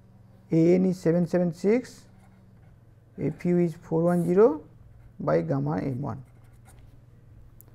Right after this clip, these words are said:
So, this value will be four hundred seven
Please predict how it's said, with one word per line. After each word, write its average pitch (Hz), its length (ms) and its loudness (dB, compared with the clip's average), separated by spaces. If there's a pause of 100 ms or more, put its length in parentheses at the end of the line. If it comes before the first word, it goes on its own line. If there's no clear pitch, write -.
(600)
So, 226 420 4 (1200)
this 165 220 -2
value 156 280 4
will 160 120 0
be 214 140 -2
four 147 280 -2
hundred 151 400 -2
seven 170 480 -4